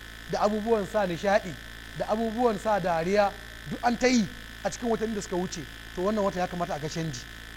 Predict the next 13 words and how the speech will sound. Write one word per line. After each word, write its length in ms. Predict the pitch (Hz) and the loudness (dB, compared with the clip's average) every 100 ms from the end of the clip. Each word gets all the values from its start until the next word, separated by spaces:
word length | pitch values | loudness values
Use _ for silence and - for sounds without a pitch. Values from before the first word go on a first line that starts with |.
| - - - - - - - | -14 -14 -14 -14 -14 -14 -2
Kuma 140 | 208 | 0
sannan 400 | 214 214 196 247 - - - | 0 0 2 0 -2 -10 -2
canjin 440 | 220 254 254 254 196 | 0 2 2 -2 2
ya 160 | 202 | 0
kamata 320 | 208 196 190 170 | 0 -4 -2 -4
daga 160 | 160 | -2
wannan 240 | 180 208 185 | 0 2 0
wata 240 | - 170 | 0 -2
ya 100 | 160 | -2
ɗore 320 | 175 202 196 - - - - | 2 2 2 -4 -12 -14 -2
har 160 | 185 196 | -2 0
sauran 300 | 208 202 196 | 0 2 2
watanni. 400 | 175 151 156 | 0 -2 -2